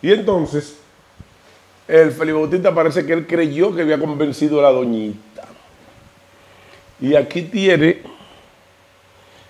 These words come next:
eh, dice: "La Procuraduría General de la República explicó esta mañana que está abierta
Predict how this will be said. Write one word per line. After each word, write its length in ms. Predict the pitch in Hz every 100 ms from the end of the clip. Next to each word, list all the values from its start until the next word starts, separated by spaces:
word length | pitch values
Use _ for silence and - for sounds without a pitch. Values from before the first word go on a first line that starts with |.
| _ -
eh, 440 | 131 131 123 120 120
dice: 280 | 135 170 185
"La 120 | 160
Procuraduría 600 | 143 143 139 135 147 190
General 380 | 190 170 170 180
de 60 | 170
la 100 | 156
República 840 | 160 147 185 160 131 120 - - - _ _ _ _ _ _
explicó 500 | - - 139 135 156
esta 220 | 165 165 160
mañana 560 | 165 156 170 160 147
que 160 | 123 127
está 240 | 120 147
abierta 760 | 151 151 165 151 123 135 127